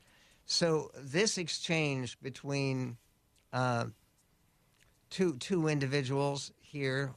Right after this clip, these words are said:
on this issue, uh, Trump, uh, said, uh, "This whole thing is very unfair," and, uh,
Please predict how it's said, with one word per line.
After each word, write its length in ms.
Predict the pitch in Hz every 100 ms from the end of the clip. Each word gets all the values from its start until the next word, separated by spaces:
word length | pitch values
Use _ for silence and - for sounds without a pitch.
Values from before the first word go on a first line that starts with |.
| -
on 300 | 123 120 113 - -
this 260 | 127 131
issue, 420 | 131 120 143 147 147 - _ _ _ _ _ _ _ _ _ -
uh, 220 | 151 147 127
Trump, 400 | - 202 220 220 -
uh, 400 | 170 156 147 131 -
said, 580 | - 175 156 135 123 - -
uh, 560 | 143 139 131 131 127 107 - _ _ _
"This 340 | - 131 156 -
whole 280 | 175 185 180
thing 340 | 185 160 151
is 200 | 135 110
very 360 | 117 135 135 131
unfair," 840 | 120 110 - 147 110 98 120 156 - _ _ _ _ _ _ 139
and, 480 | 143 135 135 127
uh, 320 | 131 131 123